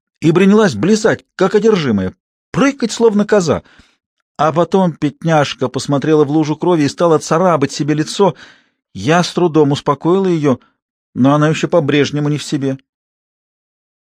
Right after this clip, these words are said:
О чем она спрашивала духов? Хотела узнать, что случилось с Сен-Луи.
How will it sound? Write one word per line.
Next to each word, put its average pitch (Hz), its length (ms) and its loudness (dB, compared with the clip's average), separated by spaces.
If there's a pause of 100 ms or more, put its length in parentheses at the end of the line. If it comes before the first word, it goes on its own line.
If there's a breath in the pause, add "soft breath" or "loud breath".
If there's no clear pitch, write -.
О 104 160 -4
чем 175 240 -2
она 190 120 0
спрашивала 147 520 -2
духов? 139 360 -10 (960)
Хотела 160 600 -2
узнать, 196 440 0
что - 380 -2
случилось 151 640 -2
с - 60 -14
Сен-Луи. 127 580 -2